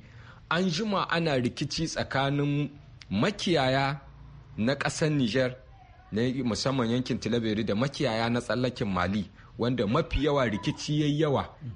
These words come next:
tun fil azal kahin ta'addanci yayi ƙarfi ma wannan suna fama da rashin fahimtar juna tsakanin makiyaya namu na Niger da ƙetaren Mali inda ake, eh, sace-sace wannan su zo su haɗa wa'annan da makamai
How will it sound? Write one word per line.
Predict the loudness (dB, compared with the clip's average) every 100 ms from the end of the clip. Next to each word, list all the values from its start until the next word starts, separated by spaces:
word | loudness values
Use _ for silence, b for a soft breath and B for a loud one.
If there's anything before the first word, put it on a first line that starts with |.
| -2
tun | 0 0
fil | -2 -2
azal | -2 0 -2
kahin | 0 0 0
ta'addanci | -2 -2 0 0 -2 0
yayi | -2 0
ƙarfi | -2 0 2
ma | 2 0 -4 B B 0
wannan | 2 2 2 0
suna | 0 0 2
fama | 2 0 2 2 0 -2 B B -8
da | -2 0
rashin | 2 0 -2
fahimtar | -2 -2 0 -2
juna | 0 2 2
tsakanin | 0 -2 0 2 2
makiyaya | 2 0 0 2 2 2
namu | 2 2
na | 2
Niger | 0 2 0
da | 0 -4 B B B -2
ƙetaren | 0 2 2 2
Mali | 2 2 2
inda | 0 0 0
ake, | -2 0 0 0 -2 B B B B -8
eh, | -2 0 0 0 0 0 -2 -2
sace-sace | -2 0 -2 0 -2 0
wannan | 0 0 0
su | -2
zo | -2 0
su | 0
haɗa | 0 0 0
wa'annan | 0 0 0 0
da | -2
makamai | -4 -4 -2 0 -2